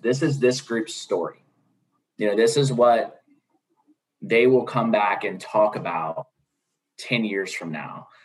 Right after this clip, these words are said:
They won't talk about what they hit, what their average was, you know,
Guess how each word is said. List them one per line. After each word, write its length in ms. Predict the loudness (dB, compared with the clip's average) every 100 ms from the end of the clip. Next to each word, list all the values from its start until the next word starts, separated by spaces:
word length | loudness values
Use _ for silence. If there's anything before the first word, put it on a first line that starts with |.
| _
They 100 | -4
won't 280 | 0 2 2
talk 240 | 4 2 2
about 560 | 0 2 4 2 0 -14 _ _ -16
what 480 | -12 -6 0 2
they 160 | 4 2
hit, 400 | 2 2 0 -6 _ _ _ _
what 200 | -2 0
their 140 | 4 4
average 480 | 2 0 -2 -6
was, 680 | -2 2 2 0 -4 -12 -14 _ _ _ _ _
you 160 | -8 -4
know, 420 | 2 2 2 -2